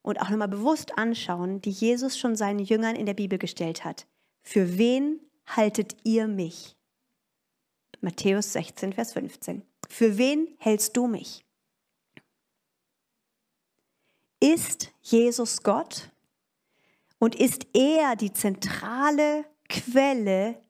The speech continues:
deines Wissens? Dann muss sich alles ihm unterordnen. Wenn du ihn tatsächlich für den Sohn Gottes hältst,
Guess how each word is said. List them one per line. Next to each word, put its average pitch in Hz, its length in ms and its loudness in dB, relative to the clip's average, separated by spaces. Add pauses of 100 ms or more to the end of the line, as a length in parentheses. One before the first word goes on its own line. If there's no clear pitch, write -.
(180)
deines 269 720 2
Wissens? 254 680 0 (3250)
Dann 214 160 4
muss 220 160 2
sich 220 300 -2
alles 311 440 0
ihm 208 160 -2
unterordnen. 190 680 -4 (1700)
Wenn 226 140 6
du 262 60 2
ihn 269 180 4
tatsächlich - 1040 0
für 240 140 2
den 226 160 0
Sohn 269 340 2
Gottes 254 440 0
hältst, 196 580 -2